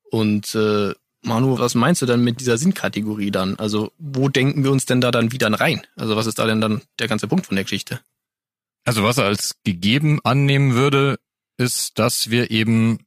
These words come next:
Speaker 2: diese Gedanken über uns selber haben,
Speaker 1: Ah, okay.
Speaker 2: über unsere Einstellungen haben, die wir zum Leben haben, über unsere Wünsche und Begehren haben. Das würde ich sagen, da sagt er, da, so finden sich Menschen vor.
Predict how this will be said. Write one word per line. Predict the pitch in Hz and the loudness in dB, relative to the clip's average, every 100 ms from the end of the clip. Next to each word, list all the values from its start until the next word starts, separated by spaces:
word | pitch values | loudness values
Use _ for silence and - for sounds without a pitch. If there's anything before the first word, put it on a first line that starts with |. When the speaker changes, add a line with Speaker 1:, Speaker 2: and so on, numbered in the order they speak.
| _ - 110 _ _ _ _ | _ -20 -20 _ _ _ _
Speaker 2:
diese | - 107 104 | -2 0 0
Gedanken | 92 - 120 143 135 | 0 0 0 2 0
über | 123 123 113 | 0 0 2
uns | 104 - | 0 0
selber | 98 101 98 | 0 2 0
haben, | 90 101 87 82 | 0 0 0 0
Speaker 1:
Ah, | 127 123 | 0 0
okay. | 104 113 | -2 0
Speaker 2:
über | 101 | 0
unsere | 95 98 98 | 0 0 0
Einstellungen | 104 107 - 95 95 95 92 | 0 -2 -2 -2 2 2 2
haben, | 104 98 95 | 2 2 0
die | 92 | 0
wir | 101 | -2
zum | - 98 | 0 0
Leben | 101 98 95 | 2 2 2
haben, | 98 95 101 - - _ _ | 2 2 0 -4 -18 _ _
über | 110 98 | -2 0
unsere | 101 92 98 | 0 0 0
Wünsche | 95 110 - | 0 0 2
und | 104 92 | 0 0
Begehren | 90 92 87 85 | 0 0 0 0
haben. | 85 80 78 - _ _ _ _ - | -2 -4 -8 -14 _ _ _ _ -2
Das | 117 - | -2 0
würde | 123 123 | -2 -2
ich | - | 0
sagen, | 113 113 113 113 - | 0 2 2 0 -2
da | 92 104 | -2 0
sagt | 110 107 | 0 0
er, | 113 | -2
da, | 101 101 | -2 0
so | 127 | -2
finden | 117 127 120 | 0 0 0
sich | 110 107 | 0 0
Menschen | 110 101 107 | 0 0 -2
vor. | - 101 80 | -2 -2 -2